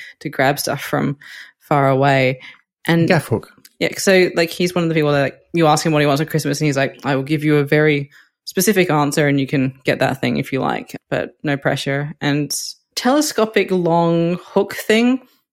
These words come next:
Speaker 1: very obvious what it is when it's wrapped. And you sort of want
Speaker 2: Yes.
Speaker 1: him to have a surprise of, "Am I getting it or not?" Um, so while I bought it and while he was out,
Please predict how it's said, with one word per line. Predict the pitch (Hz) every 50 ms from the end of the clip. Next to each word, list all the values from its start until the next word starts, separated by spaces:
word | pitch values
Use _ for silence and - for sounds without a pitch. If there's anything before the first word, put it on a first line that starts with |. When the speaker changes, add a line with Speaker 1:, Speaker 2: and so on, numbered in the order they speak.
| _ -
Speaker 1:
very | - 233 240 240 233 190
obvious | 180 202 185 190 190 180 175 -
what | 175 175
it | 165 156
is | 160 165 165 -
when | 180 180 165
it's | - - -
wrapped. | 156 147 160 214 294 349 349 - - - - - - - - - - - - - - -
And | - - 190 190
you | 190 202
sort | - 240 220 208
of | 175 180
want | 170 170
Speaker 2:
Yes. | 175 180
Speaker 1:
him | 175
to | 170 175
have | 175 151
a | 160
surprise | 160 170 156 - 147 143 147 139
of, | 143 135 131 - -
"Am | - 131 143
I | 147
getting | 147 170 165 165 170 170
it | 170 165
or | 160
not?" | 156 156 180 220 233 - - _
Um, | 156 156 151 151 147 - - _ _ _ _ _ _ _ _ -
so | - 190 180
while | 175 196 208 - - -
I | 175 175
bought | 165 - - 240 247 214
it | 160 147 170 180
and | 147 143 156
while | 160 165 175 175
he | 175 175 160
was | 151 151 143 -
out, | - 220 214 170 147 139 - -